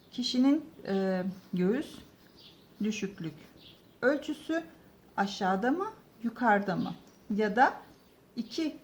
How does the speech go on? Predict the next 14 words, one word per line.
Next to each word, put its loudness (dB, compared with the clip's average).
göğüs 2
arasının, 0
e, 2
pensi 2
etkilediği -2
için, -4
buradan 2
atacağımız, -2
m, 2
kıyafetimizdeki 0
penslerimizi 2
etkilediği -2
için, -2
e, 0